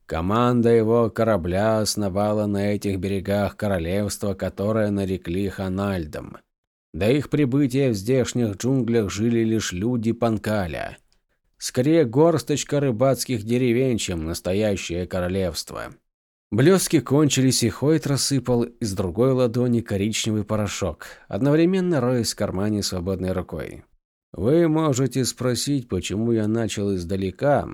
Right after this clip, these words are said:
Разве не должен я говорить о всеобщей войне, о расколотых королевствах, о пяти учёных или колоде-узурпаторе и его армии фантомов,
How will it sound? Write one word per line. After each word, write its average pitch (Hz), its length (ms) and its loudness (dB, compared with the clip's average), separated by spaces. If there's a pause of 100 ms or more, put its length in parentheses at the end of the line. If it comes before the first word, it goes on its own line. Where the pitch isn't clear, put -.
(320)
Разве 82 500 -4
не 85 180 -4
должен 117 520 4
я 110 200 0
говорить 101 460 0
о 98 80 0
всеобщей 101 640 -2
войне, 90 800 -2 (540)
о 80 340 -8
расколотых 151 720 0
королевствах, 113 1040 0
о 87 80 -4
пяти 82 260 -10
учёных 123 840 -2
или 117 200 0
колоде-узурпаторе 120 1400 0
и 131 240 -4
его 90 300 2
армии 110 420 2
фантомов, 101 840 -2